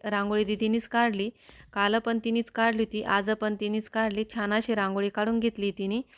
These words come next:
जवळून दाखवते मी तुम्हाला. हे बघा, खूप छान अशी रांगोळी काढली तिने. आणि इथं, अ,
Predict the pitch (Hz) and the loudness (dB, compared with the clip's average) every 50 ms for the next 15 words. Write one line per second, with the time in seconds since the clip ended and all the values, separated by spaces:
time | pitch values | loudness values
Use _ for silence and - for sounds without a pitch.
0 | - - - _ _ - 208 185 214 226 226 226 220 214 208 214 214 226 - 233 | -20 -20 -20 _ _ -8 -2 2 4 4 4 4 4 4 4 4 2 2 2 0
1 | 226 220 208 196 190 190 208 208 214 208 202 196 202 240 - _ _ _ - - | 0 0 -2 -4 -4 -6 -4 -4 -2 -2 0 0 -2 -2 -4 _ _ _ -20 -20
2 | _ _ _ _ _ _ _ _ _ _ _ - 202 202 190 202 214 220 214 196 | _ _ _ _ _ _ _ _ _ _ _ -6 -4 -2 0 2 4 4 2 2
3 | - - - 240 233 - - 254 240 220 208 220 214 247 226 214 202 196 190 202 | 0 -2 -2 -2 -2 -2 0 2 2 2 2 2 2 2 2 2 2 2 0 0
4 | 202 196 185 220 214 220 220 233 233 220 - 202 190 202 233 277 - _ _ _ | 0 0 2 2 2 2 4 4 2 2 2 -2 -4 -4 -4 -6 -8 _ _ _
5 | _ _ _ _ _ _ _ _ - - _ _ _ _ _ _ - - _ _ | _ _ _ _ _ _ _ _ -20 -20 _ _ _ _ _ _ -20 -20 _ _
6 | - 190 196 196 208 214 214 233 226 247 233 226 220 214 208 - - 196 190 196 | -8 -4 -2 0 0 2 2 2 2 4 4 6 6 4 4 2 -2 -4 -6 -6